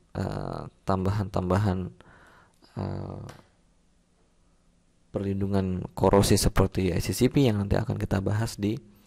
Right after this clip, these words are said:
eh, materi-materi di selanjutnya, gitu. Jadi, Purbix diagram ini membantu kita untuk membentuk mindset itu,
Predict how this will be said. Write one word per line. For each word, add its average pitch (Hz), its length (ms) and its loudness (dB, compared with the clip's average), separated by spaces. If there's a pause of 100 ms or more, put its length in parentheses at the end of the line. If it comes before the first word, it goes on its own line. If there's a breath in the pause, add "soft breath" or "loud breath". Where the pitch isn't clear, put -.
(420 soft breath)
eh, 90 180 -10
materi-materi 92 800 -8
di 101 180 -10 (1000 soft breath)
selanjutnya, 98 640 0 (1040)
gitu. 101 280 -10 (400 loud breath)
Jadi, 117 360 2 (420)
Purbix 101 420 2
diagram 98 320 6
ini 101 160 -2
membantu 98 400 2
kita 101 320 0
untuk 101 240 -2
membentuk 92 520 0
mindset - 520 -4
itu, - 400 2